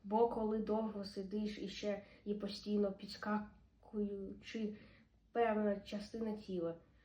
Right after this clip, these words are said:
зрештою, настерп-, настерпно болить. Тому, перетнувши кордон із Росією,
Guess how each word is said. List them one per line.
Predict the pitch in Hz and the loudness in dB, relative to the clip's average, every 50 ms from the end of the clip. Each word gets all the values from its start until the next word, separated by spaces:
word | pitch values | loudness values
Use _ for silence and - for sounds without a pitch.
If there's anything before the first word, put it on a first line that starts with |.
| - - - | -20 -18 -8
зрештою, | 196 202 202 214 233 240 269 254 - - 220 214 202 190 185 185 190 190 196 196 202 196 196 190 190 190 190 190 196 | -4 -2 0 2 2 2 2 0 -4 -2 0 2 2 2 0 0 -2 -2 -2 -2 0 0 0 0 2 0 0 -2 -2
настерп-, | 196 208 214 208 208 - - - - - 220 214 208 202 202 - - - 196 | -2 -2 -2 -4 -4 -8 -16 -20 -8 -2 0 0 0 0 -4 -8 -10 -8 -8
настерпно | 196 190 - - 233 233 233 226 226 214 | -6 -6 -4 0 2 2 2 2 0 -4
болить. | 202 190 190 196 196 190 175 - - - - _ _ - - - - - _ _ _ - - - | -2 -2 -2 0 0 0 -2 -2 -6 -16 -20 _ _ -20 -20 -20 -20 -20 _ _ _ -20 -18 -10
Тому, | - 233 233 233 226 | -4 2 4 4 4
перетнувши | 214 - - 220 214 220 220 214 - 226 226 220 214 208 - - 214 214 - - - - - | 2 0 0 2 2 2 0 2 2 2 4 4 2 -2 -4 -4 -4 -4 -4 -6 -14 -18 -12
кордон | - 220 208 208 240 240 240 226 202 - | -6 -4 2 6 6 6 6 6 4 0
із | 208 208 208 | 0 -2 -2
Росією, | 208 196 190 - - 247 254 269 269 214 190 | -2 -4 -6 -8 -6 -2 2 4 4 4 2